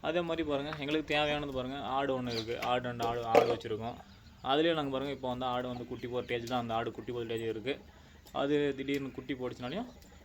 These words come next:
ஆ, அதை நாங்க வளர்த்துக்குவோம். அங்க பாருங்க, திவந்துட்டு இருக்கு, எல்லாமே இருக்கு, அதை வளர்த்துக்குவோம். அது ரெண்டு குட்டி போட்டாலையும், ஒரு குட்டி கிடா குட்டி போட்ட குட்டினாலையும்,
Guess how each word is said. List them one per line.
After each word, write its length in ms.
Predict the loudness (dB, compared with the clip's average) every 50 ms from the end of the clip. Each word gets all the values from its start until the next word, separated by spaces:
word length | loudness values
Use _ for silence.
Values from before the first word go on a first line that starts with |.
| -20 -14 -8
ஆ, 340 | -4 -2 0 2 4 4 4
அதை 160 | 4 2 2
நாங்க 300 | 0 0 0 2 2 2
வளர்த்துக்குவோம். 480 | 2 0 0 -2 -2 0 0 -2 -2 -2 -4 -10 -14 -10
அங்க 200 | -8 -6 -4 -2
பாருங்க, 220 | -2 -2 -2 -2 -6 -6 -4
திவந்துட்டு 300 | -6 -4 -4 -4 -4 -2
இருக்கு, 320 | -2 -2 0 0 -2 -2 -2 -6 -10 -12 -10
எல்லாமே 280 | -8 -6 -6 -4 -4
இருக்கு, 180 | -4 -4 -4 -4
அதை 120 | -4 -2
வளர்த்துக்குவோம். 500 | -2 -4 -4 -4 -4 -4 -4 -4 -4 -4
அது 80 | -4 -4
ரெண்டு 240 | -2 -4 -4 -4 -4
குட்டி 220 | -4 -4 -4 -4
போட்டாலையும், 540 | -2 -2 -2 -2 -2 -2 -2 -2 -4 -2 -2
ஒரு 200 | 0 0 0 0
குட்டி 240 | -2 -4 -4 -2 -2
கிடா 220 | 0 2 2 2
குட்டி 180 | 2 0 -2 -4
போட்ட 200 | -6 -4 -4 -4
குட்டினாலையும், 400 | -6 -4 -4 -4 -4 -6 -6